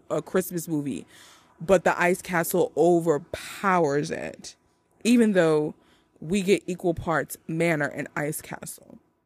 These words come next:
Um, yeah, it's weird how that works. Well, those are my thoughts about A Royal Christmas Crush compared to Winter Castle.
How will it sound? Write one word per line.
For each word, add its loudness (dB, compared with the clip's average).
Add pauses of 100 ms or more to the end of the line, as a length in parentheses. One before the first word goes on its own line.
(1000)
Um, -8 (960)
yeah, -6
it's 0
weird 0
how -8
that -8
works. -14 (840)
Well, 4 (120)
those 4
are 4
my 4
thoughts -2 (280)
about 2
A 2
Royal 4
Christmas -8
Crush -4
compared 2
to 4
Winter -2
Castle. 0